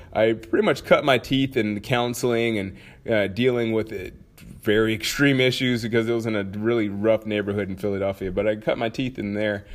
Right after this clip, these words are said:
and I learned a lot because, you know, I'm from Anchorage and Minnesota, amongst other places. But, you know, main places are Anchorage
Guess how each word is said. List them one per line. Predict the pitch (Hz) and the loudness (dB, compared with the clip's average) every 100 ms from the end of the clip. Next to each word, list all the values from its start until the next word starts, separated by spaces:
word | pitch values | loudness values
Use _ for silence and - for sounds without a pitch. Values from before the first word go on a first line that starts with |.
| - - - | -18 -18 -6
and | 104 101 | -2 2
I | |
learned | 110 165 190 | 4 4 4
a | |
lot | 151 185 147 | 4 4 4
because, | 131 127 117 | 2 0 0
you | 127 | 0
know, | 110 110 | 0 0
I'm | 151 | 0
from | 147 120 107 - - - - - - - - | 0 0 0 -8 -16 -20 -20 -20 -20 -10 2
Anchorage | 127 139 147 139 127 120 | 4 4 4 4 2 0
and | 120 110 | 2 4
Minnesota, | 131 165 156 165 170 131 110 | 4 4 4 4 4 6 4
amongst | 143 196 - | 2 -2 0
other | 117 104 | 0 0
places. | 110 104 98 101 | 0 -2 -2 -6
But, | 120 117 - | 2 2 2
you | 143 | 0
know, | 113 | 0
main | 113 127 123 | 0 0 0
places | 131 117 110 | 0 0 -2
are | 101 | -2
Anchorage | 123 127 127 120 - | 0 0 0 -2 -4